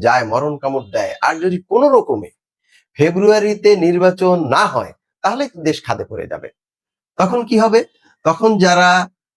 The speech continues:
ভোটকে সম্মান করে, নির্বাচনকে সম্মান করে, এই ভোটের পক্ষের, নির্বাচনের পক্ষের দল এবং এই নির্বাচন বিরোধী ভোটের বিপক্ষের দলগুলোর মধ্যে ব্যাপক সংঘর্ষের সৃষ্টি হবে,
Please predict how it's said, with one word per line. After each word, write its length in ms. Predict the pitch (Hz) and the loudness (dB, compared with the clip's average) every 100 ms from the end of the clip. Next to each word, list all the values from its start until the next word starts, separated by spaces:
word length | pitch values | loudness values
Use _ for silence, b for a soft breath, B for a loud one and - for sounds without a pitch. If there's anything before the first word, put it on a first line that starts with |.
| _ | _
ভোটকে 600 | - 107 135 - _ - 185 - | -8 -6 -6 -8 _ -4 -4 -2
সম্মান 340 | 147 175 190 180 | -2 0 0 0
করে, 220 | - 95 87 95 | -2 -4 -8 -2
নির্বাচনকে 500 | 135 147 160 160 156 151 - | 0 0 0 -2 -2 -6 -4
সম্মান 260 | 165 180 151 | -2 -2 0
করে, 160 | 110 | -2
এই 100 | 117 101 | -2 -2
ভোটের 280 | 123 185 180 170 | -2 0 0 -2
পক্ষের, 400 | 165 _ 202 196 160 | -2 _ -2 0 2
নির্বাচনের 460 | 151 147 143 139 127 | 2 2 0 -2 -2
পক্ষের 320 | 147 - 180 156 | -6 -4 -6 0
দল 200 | 180 - - b b b b - | 0 0 -6 b b b b -2
এবং 180 | 247 - 107 - _ _ | 0 -2 -4 -12 _ _
এই 100 | 139 156 | -2 -2
নির্বাচন 400 | 170 185 180 190 160 | 0 -2 -2 -4 0
বিরোধী 280 | 160 175 185 | 2 2 2
ভোটের 240 | 135 156 143 | 0 0 -2
বিপক্ষের 420 | 151 156 - 151 127 | -2 -4 -4 -6 0
দলগুলোর 640 | 127 139 151 127 120 190 262 202 | 2 2 0 -2 2 4 4 0
মধ্যে 360 | 120 92 110 101 _ _ _ _ | -2 -6 -16 -16 _ _ _ _
ব্যাপক 280 | 110 156 214 - | -6 -4 -6 -4
সংঘর্ষের 440 | 160 156 156 165 156 | -2 0 0 -2 -4
সৃষ্টি 240 | 165 - 180 | -6 -2 0
হবে, 160 | 185 | 0